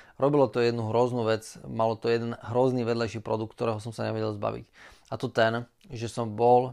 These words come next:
vyslovene zavesený na sociálnych sieťach non-stop. A, a, a to, to bolo zlé. To som vyhodnocoval ako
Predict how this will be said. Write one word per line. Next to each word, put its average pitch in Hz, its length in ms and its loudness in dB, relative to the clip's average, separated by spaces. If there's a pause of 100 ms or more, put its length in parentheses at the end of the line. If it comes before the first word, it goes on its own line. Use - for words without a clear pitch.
vyslovene 117 720 -4
zavesený 113 640 0
na 107 160 -6
sociálnych 110 480 -6
sieťach 110 560 -4
non-stop. 110 560 -6 (480)
A, 107 260 4 (220)
a, 117 80 -14
a - 180 -12
to, 135 220 0
to 139 100 2
bolo 123 220 4
zlé. 107 240 0
To 127 80 -8
som 147 100 -4
vyhodnocoval 123 540 2
ako - 100 -6